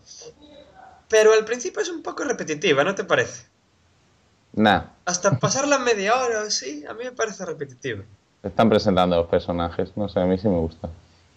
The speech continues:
Speaker 1: Mm, ya, pero los personajes se deberían presentar en quince minutos, no en media hora.
Speaker 2: Bueno,
Speaker 1: Yo
Speaker 2: se
Speaker 1: qué
Speaker 2: lo
Speaker 1: sé.
Speaker 2: perdono.
Speaker 1: <laughs>
Speaker 2: Es que es una película que me gusta tanto que se lo perdono.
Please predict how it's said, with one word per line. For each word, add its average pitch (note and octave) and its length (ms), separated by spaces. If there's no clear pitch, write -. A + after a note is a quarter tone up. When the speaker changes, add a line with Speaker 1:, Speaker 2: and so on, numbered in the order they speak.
Speaker 1:
Mm, D3+ 320
ya, D#3+ 300
pero F#3+ 300
los G3+ 120
personajes A#3 420
se A3 100
deberían G3 280
presentar F3+ 360
en D#3 100
quince D3 220
minutos, C3 400
no C3 80
en C3 80
media B2 260
hora. G#2+ 180
Speaker 2:
Bueno, D#2+ 420
Speaker 1:
Yo - 120
Speaker 2:
se - 40
Speaker 1:
qué A#2+ 40
Speaker 2:
lo A2+ 80
Speaker 1:
sé. F#2+ 60
Speaker 2:
perdono. G2 580
Speaker 1:
<laughs> C#3+ 200
Speaker 2:
Es - 80
que C#3+ 120
es C#3 60
una D3 160
película D3 300
que C#3 60
me C#3 100
gusta C3+ 280
tanto B2+ 200
que A2+ 100
se A#2 120
lo G#2 120
perdono. F#2+ 400